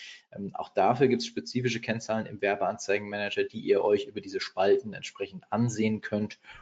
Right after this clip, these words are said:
Oder für Videoaufrufskampagnen, für Video-View-Kampagnen könnt ihr euch die Kennzahlen so aufschlüsseln lassen, dass ihr seht, ähm,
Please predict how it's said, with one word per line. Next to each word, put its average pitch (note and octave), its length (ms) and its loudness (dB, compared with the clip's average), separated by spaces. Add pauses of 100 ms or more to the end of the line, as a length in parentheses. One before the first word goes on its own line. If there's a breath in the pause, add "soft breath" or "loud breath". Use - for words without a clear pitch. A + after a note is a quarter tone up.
(120)
Oder B2+ 460 6 (180 loud breath)
für C3+ 380 6 (100)
Videoaufrufskampagnen, A2+ 1600 2
für G2 180 -4
Video-View-Kampagnen A2 960 0
könnt - 260 0
ihr A#2 140 4
euch G#2 260 4 (240 soft breath)
die - 80 -12
Kennzahlen G2+ 420 0
so G2+ 200 6
aufschlüsseln G#2+ 480 2
lassen, G#2 260 -2
dass G2 220 -2
ihr G#2+ 100 2
seht, G#2 320 -2 (320)
ähm, G2+ 360 -2